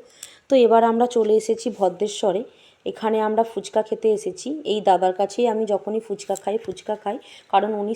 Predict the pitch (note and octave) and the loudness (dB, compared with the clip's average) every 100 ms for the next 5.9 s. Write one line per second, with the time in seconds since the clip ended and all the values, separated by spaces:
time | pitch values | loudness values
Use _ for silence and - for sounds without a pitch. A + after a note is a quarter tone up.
0 | - _ G3+ - G3+ F#3 A3 - A#3+ F#3+ | -8 _ -14 -8 -8 -6 -8 -10 -6 -2
1 | F#3 F#3+ F3 F3 C4+ _ _ - _ - | 0 0 -2 -4 -8 _ _ -20 _ -8
2 | F3 F3 F3+ - A3+ A3+ - C4 - G#3+ | -4 -4 -6 -12 -12 -10 -4 -4 -2 0
3 | G#3+ A3 B3 A3 B3+ D4 - F3+ F3+ A3+ | 0 0 0 0 -2 -4 -4 -6 -4 -4
4 | A3+ - G#3+ G#3+ A#3+ A#3 A#3+ B3 G#3 - | -4 -4 -4 -2 -2 -2 -4 -6 -8 -12
5 | - B3+ G#3+ C#4 G3 G3 G3 G3 B3+ | -4 -2 -2 -4 -6 -4 -4 -2 -4